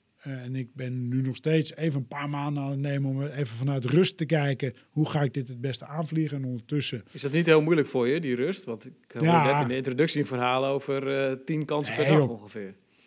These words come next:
Speaker 1: Daarom, dus ik stopte één december. Ik had die dag al een lunch met een C E O van een bedrijf en ik had twee business ideeën opgeschreven. En ik zat 's avonds
Speaker 2: <laughs>
Speaker 1: met mijn vrouw en kinderen en ik zei: ja, dit is nou net wat ik niet moet doen, weet je? Want dan ga ik door in die,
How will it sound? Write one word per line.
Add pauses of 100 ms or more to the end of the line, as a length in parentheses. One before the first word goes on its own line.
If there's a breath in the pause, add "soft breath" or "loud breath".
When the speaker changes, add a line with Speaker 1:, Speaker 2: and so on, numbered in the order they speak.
(180 loud breath)
Speaker 1:
Daarom,
dus
ik
stopte
één
december. (280 soft breath)
Ik
had
die
dag
al
een
lunch
met
een
C
E
O
van
een
bedrijf
en
ik
had
twee
business
ideeën
opgeschreven.
En
ik
zat
's
avonds (220 loud breath)
Speaker 2:
<laughs>
Speaker 1:
met
mijn
vrouw
en
kinderen
en
ik
zei: (360 loud breath)
ja,
dit
is
nou
net
wat
ik
niet
moet
doen,
weet
je?
Want
dan
ga
ik
door
in
die,